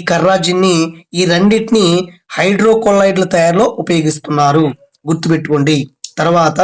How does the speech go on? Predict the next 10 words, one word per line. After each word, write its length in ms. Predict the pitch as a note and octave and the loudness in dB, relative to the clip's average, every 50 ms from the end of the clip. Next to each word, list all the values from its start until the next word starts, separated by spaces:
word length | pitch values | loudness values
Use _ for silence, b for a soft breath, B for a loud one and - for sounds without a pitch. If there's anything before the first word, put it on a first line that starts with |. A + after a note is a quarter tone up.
| A3 G#3+ A3 - | 0 0 0 0
చాలా 220 | D#3+ D3 E3 F#3 F#3 F3+ E3+ | 2 2 2 2 2 2 0
ఇంపార్టెంట్ 420 | E3 E3 E3 D#3+ E3 D#3 D#3+ A3+ A#3 C#4 - B B B B B B B B _ - C#3 - | 0 0 0 0 0 0 2 0 0 0 -2 B B B B B B B B _ -10 -6 -4
Xylidium 500 | - F3 F3 F#3+ G3+ G3+ G3 G3+ G3+ G3+ G#3+ - D#3 - | -2 0 2 2 2 2 2 2 2 2 2 0 0 0
gracilaria. 680 | D#3+ E3+ E3+ E3+ E3+ - F3 D#3+ D#3+ D#3 D3+ D3+ C#3 A2+ B B B B B B _ E3 | 0 2 2 2 2 0 0 0 2 2 2 0 0 -2 B B B B B B _ -2
ఈ 40 | F3 E3+ F3 | 0 0 2
రెండు 200 | F3+ F#3+ G3 A3 A3 A3+ | 2 2 2 2 2 2
కూడా 140 | G#3+ G3+ G3 G3 | 2 2 2 2
మనకి 180 | F#3+ F#3+ F#3+ F#3 E3+ | 2 0 0 0 0
rhodophytes 540 | E3+ F3+ F#3+ G3+ G#3 G3+ - G3 F#3+ F#3+ - F#3 - | 2 2 2 2 0 0 0 0 0 -2 -2 -4 -2
చెందింది. 380 | F3 E3 D#3+ D#3 C#3+ C3 A#2 | -2 0 0 0 -2 -4 -8